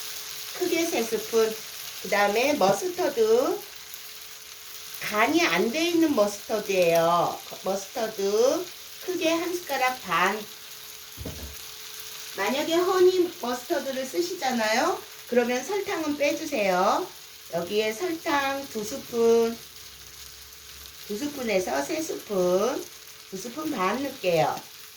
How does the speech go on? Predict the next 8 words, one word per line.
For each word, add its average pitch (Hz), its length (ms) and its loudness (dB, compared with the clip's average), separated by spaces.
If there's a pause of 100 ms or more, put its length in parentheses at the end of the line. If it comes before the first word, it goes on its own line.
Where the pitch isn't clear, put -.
(1600)
모자르고 160 760 -2 (300)
간이 175 240 -2
안 151 180 0
맞으면은 165 640 -2
좀 160 180 -4
이따 165 180 -6
하시면 226 440 -6
돼요. 127 200 -4